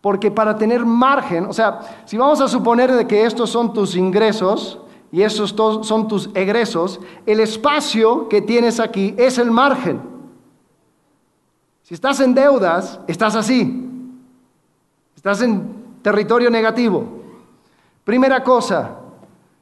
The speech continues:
evitar las deudas. Hay algunos asteriscos, algunos otros puntos podríamos llegar a,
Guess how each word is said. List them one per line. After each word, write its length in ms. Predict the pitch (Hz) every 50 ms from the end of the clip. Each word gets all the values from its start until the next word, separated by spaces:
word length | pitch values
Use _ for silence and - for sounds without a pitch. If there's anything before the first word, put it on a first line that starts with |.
| _
evitar 440 | - 175 202 202 196 - 233 233 214
las 260 | 208 196 175 147 160
deudas. 800 | 185 202 202 185 160 139 131 - - - - - - - - _ _ _ _ _ _ _ _ _ _ _ _ _ _ _ _ _ _ _ _ _ _ _
Hay 160 | - 185 202
algunos 440 | 196 190 196 185 208 202 202 190 196
asteriscos, 640 | 190 180 190 180 180 185 190 185 185 - 185 156 -
algunos 380 | 156 151 151 165 165 156 147 165
otros 220 | 160 151 156 147
puntos 380 | 156 - 147 147 147 151 143 143
podríamos 400 | - 143 143 147 143 139 135 135
llegar 260 | 139 139 139 135 135
a, 120 | 123 123